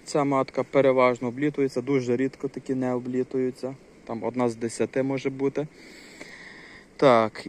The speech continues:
і, наприклад, до цього часу, це позавчора об'єднав сім'ї. Це було, здається, восьме чи дев'яте липня. Так, до цього часу, е,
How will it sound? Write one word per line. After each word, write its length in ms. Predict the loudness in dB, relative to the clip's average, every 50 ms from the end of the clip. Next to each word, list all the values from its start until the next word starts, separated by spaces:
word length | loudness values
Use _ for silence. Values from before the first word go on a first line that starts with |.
| -8 -4
і, 260 | -2 0 2 2 2
наприклад, 480 | 2 0 0 0 0 2 2 0 2 6
до 180 | 8 8 8
цього 400 | 8 6 6 6 8 8 8 6
часу, 640 | 4 6 6 8 8 8 6 2 -2 -4 -4 -6 -6 -8 -10 -12 -14 -12
це 320 | -12 0 4 6 6 6
позавчора 800 | 6 4 4 6 6 6 4 0 2 4 6 8 10 10 10 10
об'єднав 580 | 8 6 4 2 0 2 4 4 4 4 2 0
сім'ї. 560 | -2 0 2 2 4 4 4 4 4 2 2 0 -6 -18 -20 -20 -20 -20 -18
Це 140 | -8 -6 -6
було, 300 | -4 -2 0 2 2 2
здається, 580 | 2 2 0 2 2 0 0 -2 -6 -6 -6 -6 -10 -16 -12 -2
восьме 320 | 2 2 2 2 0 -4 -4
чи 160 | -4 -6 -4
дев'яте 420 | -2 0 2 2 2 2 0 0
липня. 400 | 2 2 2 2 2 0 -2 -2 -4 -8 -16 -20 -20 -20 -20 -20 -20 -20 -20 -18 -18 -18 -18 -18 -18 -18 -20 -20 -12 -2
Так, 220 | 2 2 2 2
до 80 | 0 -4
цього 320 | 2 4 6 6 6 4
часу, 640 | 4 6 8 8 8 8 6 2 0 2 6 8 8
е, 180 | 8 6 4